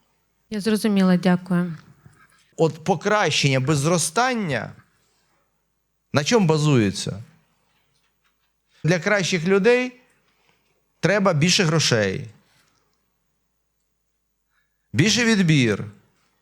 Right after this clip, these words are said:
Speaker 2: Для того, щоб більший відбір зробити, щоб знайти того кращого, треба більше вкласти гроші туди, більше загнати людей.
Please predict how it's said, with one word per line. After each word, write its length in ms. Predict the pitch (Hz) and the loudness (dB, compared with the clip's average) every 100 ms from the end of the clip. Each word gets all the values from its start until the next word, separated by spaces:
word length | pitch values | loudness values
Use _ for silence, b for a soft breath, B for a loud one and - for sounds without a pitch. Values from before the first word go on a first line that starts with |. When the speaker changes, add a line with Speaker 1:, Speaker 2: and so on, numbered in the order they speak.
| _ _ _ b b b b 113 | _ _ _ b b b b -4
Speaker 2:
Для 140 | 147 | 0
того, 140 | 208 | 0
щоб 140 | 196 202 | 0 0
більший 300 | 233 196 226 | 0 0 0
відбір 420 | 220 196 269 240 | 0 2 2 2
зробити, 720 | 202 190 143 127 101 95 87 - | 2 2 2 0 0 -4 -6 -2
щоб 220 | 151 143 | -2 -2
знайти 400 | 185 208 - 175 | -2 -2 -2 -2
того 220 | 139 131 | -2 -2
кращого, 840 | 135 156 113 104 - 95 98 - - _ _ B B B B | -2 -2 -4 -6 -8 -10 -12 -16 -18 _ _ B B B B
треба 340 | 127 175 208 | -2 2 2
більше 320 | 175 240 220 220 | 4 2 2 0
вкласти 400 | 208 220 220 202 | 0 0 0 2
гроші 320 | 214 190 208 | 4 2 0
туди, 580 | 214 180 147 120 104 127 - _ B B B | -2 -2 -2 -2 -6 -10 -18 _ B B B
більше 300 | 104 220 254 | 0 0 2
загнати 500 | 202 202 214 226 226 | 0 2 2 0 2
людей. 680 | 214 190 143 113 101 131 | 2 4 2 2 0 -4